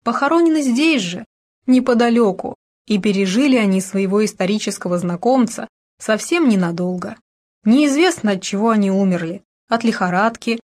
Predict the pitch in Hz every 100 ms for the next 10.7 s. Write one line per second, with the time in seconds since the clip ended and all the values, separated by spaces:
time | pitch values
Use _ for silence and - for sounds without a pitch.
0 | _ 202 196 208 202 196 196 202 185 185
1 | 190 190 220 208 185 185 185 180 180 196
2 | 196 175 170 _ _ - 214 247 262 269
3 | 311 220 196 202 254 247 247 _ 220 214
4 | 214 220 214 226 240 247 262 202 - 185
5 | - _ _ _ - 226 311 277 311 302
6 | 247 240 196 175 185 233 214 190 180 180
7 | 196 190 180 175 175 175 175 170 175 _
8 | _ _ 196 175 - 277 269 - 233 214
9 | 220 220 220 - - 175 185 165 175 175
10 | 190 190 - 196 175 175 -